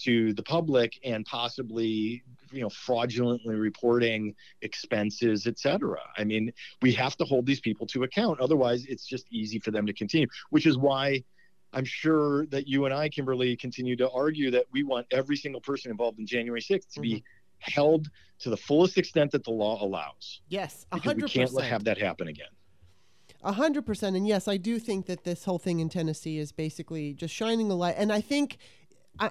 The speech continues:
Speaker 2: you know, for the optimistic take here,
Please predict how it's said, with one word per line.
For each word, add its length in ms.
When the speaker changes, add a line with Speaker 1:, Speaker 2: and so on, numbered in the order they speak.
Speaker 2:
you 120
know, 200
for 140
the 140
optimistic 920
take 320
here, 400